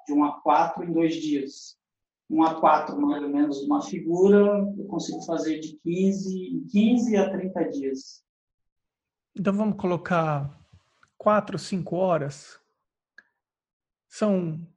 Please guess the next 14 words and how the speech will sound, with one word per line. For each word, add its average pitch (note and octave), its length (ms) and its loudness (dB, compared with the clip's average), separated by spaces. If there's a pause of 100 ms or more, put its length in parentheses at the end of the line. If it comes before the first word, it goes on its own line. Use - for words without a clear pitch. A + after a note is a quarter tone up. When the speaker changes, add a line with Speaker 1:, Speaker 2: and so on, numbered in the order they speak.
(380)
Speaker 2:
vinte G#3 400 2
horas F#3+ 300 6
por - 180 -6
semana, G#3+ 800 0
oitenta G3 540 0
horas E3+ 420 0
em F3+ 80 -2
um E3 180 -2
mês? G#3 540 -6 (1200)
Aí G3+ 160 -2
Speaker 1:
Pra G3 140 10
um G#3 100 10
Speaker 2:
entre, G3+ 220 6
Speaker 1:
trabalho. - 340 2